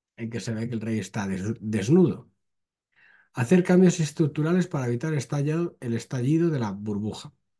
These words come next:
Algo que ocurrirá si el próximo presidente de Estados Unidos no hace esos cambios. Solo el hecho de que alguien gane las elecciones no es suficiente para resolver problemas. Estamos hablando de Donald Trump. Piensa que hará falta una reingeniería del gobierno de arriba abajo.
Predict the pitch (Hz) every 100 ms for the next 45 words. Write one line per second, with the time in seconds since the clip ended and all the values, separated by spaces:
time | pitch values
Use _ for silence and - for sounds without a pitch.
0 | _ _ _ _ _ _ _ _ _ _
1 | 147 147 160 170 156 135 131 143 131 123
2 | 131 147 143 131 151 147 139 110 - 131
3 | 120 143 156 170 143 117 127 110 - 139
4 | 160 160 _ _ _ _ _ _ _ _
5 | _ _ _ _ _ - 170 175 165 143
6 | - 120 120 151 160 151 143 131 123 139
7 | 131 120 175 180 151 151 143 156 156 151
8 | 131 113 113 120 127 127 90 76 - -
9 | 87 98 113 104 98 95 107 101 80 -
10 | - 127 143 131 151 143 131 156 151 170
11 | 139 139 139 127 117 127 120 135 143 127
12 | 123 113 135 156 170 127 113 127 98 85
13 | - -